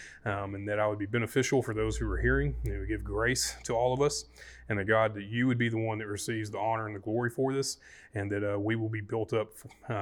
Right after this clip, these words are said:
as a result. And so, Father, we pray that that will happen, that you would send your spirit not just for me, but for all of us,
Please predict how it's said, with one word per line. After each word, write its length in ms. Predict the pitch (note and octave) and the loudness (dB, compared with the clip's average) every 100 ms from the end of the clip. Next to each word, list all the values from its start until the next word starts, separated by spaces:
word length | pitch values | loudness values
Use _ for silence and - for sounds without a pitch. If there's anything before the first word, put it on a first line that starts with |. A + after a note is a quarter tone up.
| G#2 | -4
as 140 | G2+ G#2 | -4 -4
a 60 | |
result. 320 | G2+ G2+ F2+ - - | -6 -4 -6 -8 -14
And 80 | - | -6
so, 80 | G#2 | 2
Father, 320 | A#2+ A#2 A2+ G2+ | 6 6 4 -4
we 100 | G#2 | -6
pray 260 | - A#2 A2 | 2 2 2
that 100 | G2+ | 0
that 140 | A2+ | -2
will 100 | G2+ | 2
happen, 380 | A#2+ C3 C#3+ B2 | 4 4 2 -2
that 120 | A2+ G#2+ | -6 -8
you 60 | |
would 100 | G2 | -6
send 160 | - A2+ | -4 -4
your 80 | G#2+ | -6
spirit 320 | - A#2 G#2+ | -2 -2 -2
not 160 | A2+ | -4
just 160 | A2 - | -4 -6
for 80 | G2+ | -6
me, 220 | A2+ B2 | -2 -2
but 120 | A2 | -2
for 120 | - | 0
all 140 | A#2+ A#2 | 2 2
of 60 | |
us, 160 | A#2 - | 0 -4